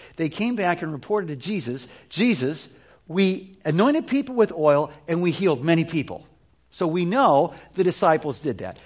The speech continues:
We, we can't ever see an example where Jesus anoints anybody with oil. The closest we get is when he, remember, he takes the saliva and mixes it in with the dirt, and he makes this kind of muddy paste and puts it on the blind man's eyes, and he sees.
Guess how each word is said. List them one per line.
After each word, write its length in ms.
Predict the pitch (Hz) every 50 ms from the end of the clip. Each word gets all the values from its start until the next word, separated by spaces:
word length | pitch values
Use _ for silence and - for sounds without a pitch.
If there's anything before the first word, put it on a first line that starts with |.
| - - - -
We, 420 | 185 214 208 208 202 - - - -
we 440 | 190 185 190 180 208 202 180 151 135
can't 340 | - - - 277 262 202
ever 180 | 208 262 269 254
see 260 | - - - 254 220
an 60 | 196
example 520 | 170 147 131 - 202 214 233 247 - 180 156
where 100 | 160 156
Jesus 560 | 143 120 117 156 202 220 214 160 165 147 127
anoints 400 | 151 147 151 156 156 151 143 -
anybody 340 | 165 143 131 123 131 123 120
with 140 | 113 110 -
oil. 300 | - 143 139 135 110 101
The 80 | 110
closest 440 | 117 - 185 185 180 - - 151 -
we 140 | 170 180 175
get 220 | 151 156 151 147
is 100 | 143 - 147 - - - - -
when 120 | 175 175
he, 80 | 156 147
remember, 220 | 147 165 175 180
he 100 | 165 147
takes 280 | 151 - 175 156 - -
the 60 | -
saliva 540 | - - 196 180 165 156 151 160 170 170 160
and 100 | 143 147
mixes 280 | 165 165 - - 156
it 80 | 151 151
in 100 | 165 160
with 140 | 156 139 -
the 60 | 139
dirt, 340 | 110 - 160 156 151 156 - - - - - -
and 80 | 151
he 60 | 147
makes 200 | 143 156 160 147
this 160 | - 156 147 -
kind 160 | - 180 156
of 80 | 131
muddy 300 | 139 147 156 160 156 147
paste 380 | 139 147 - 175 170 156 - -
and 120 | 147 131
puts 180 | - 180 156 -
it 60 | 165
on 120 | 143 139 131
the 60 | 120
blind 320 | 113 135 147 147 143 139
man's 280 | 135 131 127 120 117 143
eyes, 200 | 131 120 120 - - - - -
and 120 | 170 147
he 80 | 139 135
sees. 800 | - - - - 226 185 139 87 - - - - - - -